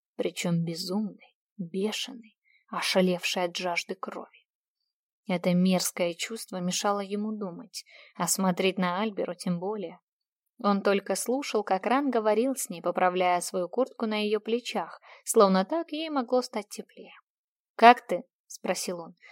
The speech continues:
"Мы ещё не успели всё сделать". "Вы очень много сделали", прошептала Альбера. Ей было стыдно и за то, что уснула, когда другие работали,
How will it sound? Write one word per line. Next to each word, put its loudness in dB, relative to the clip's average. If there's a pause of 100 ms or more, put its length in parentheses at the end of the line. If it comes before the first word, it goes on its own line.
(160)
"Мы 8
ещё 6
не 6
успели 6
всё 4
сделать". 4 (360)
"Вы 2
очень 2
много 2
сделали", -8 (420)
прошептала -4
Альбера. -4 (380)
Ей 6
было 2
стыдно -2
и -4
за 0
то, -2
что -10
уснула, -2
когда 0
другие 0
работали, 0